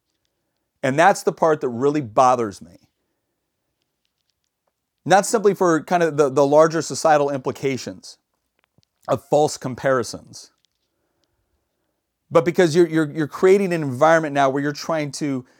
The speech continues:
steal something for your own personal or political benefit that doesn't belong to you. And that is where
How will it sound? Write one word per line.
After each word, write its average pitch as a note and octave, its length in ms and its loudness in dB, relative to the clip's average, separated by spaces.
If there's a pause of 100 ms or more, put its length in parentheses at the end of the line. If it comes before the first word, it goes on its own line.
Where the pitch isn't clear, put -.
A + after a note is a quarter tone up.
(120)
steal G#3 560 2
something A2 680 -4 (760)
for D#3+ 100 -4
your D#3+ 220 4
own F3 160 2
personal F3 440 -2
or D#3 80 2
political D3+ 520 -4
benefit B2+ 480 -4
that A2 200 -12
doesn't D3 380 -2
belong A2 480 -6
to - 140 -18
you. F2 140 -14 (2750)
And B2+ 160 -2
that E3 240 4
is C#3 340 2
where C3 560 0